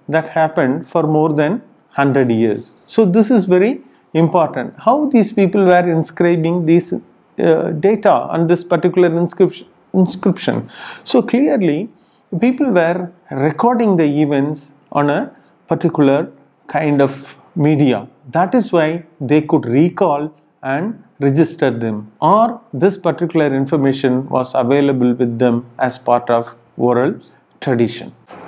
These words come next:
Now, let's get into the polities and dynasties, how these inscriptions are useful for understanding the political dynasties across the, uh, country. Inscriptions help to understand the names,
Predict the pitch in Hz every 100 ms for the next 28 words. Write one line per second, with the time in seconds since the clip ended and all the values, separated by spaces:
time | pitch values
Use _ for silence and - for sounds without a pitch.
0 | - 196 196 202 220 - - 175 180 175
1 | 170 220 208 208 190 147 139 170 - -
2 | 185 185 180 175 175 - - 151 170 156
3 | 139 143 139 135 - 101 - - - -
4 | 175 175 151 180 _ _ _ - 147 180
5 | 175 175 156 151 147 190 - 151 - 131
6 | 120 - - 147 151 - 135 131 160 _
7 | _ - 147 139 135 - 139 143 151 139
8 | 127 123 120 143 143 131 131 131 135 127
9 | 123 127 123 - _ - 117 117 - 101
10 | - 123 110 127 131 - _ _ _ _
11 | - 123 117 135 139 120 92 - _ _
12 | _ _ _ - 190 196 262 220 180 156
13 | 180 - 165 190 - 175 147 165 - 170
14 | 135 135 - 151 135 156 180 214 208 -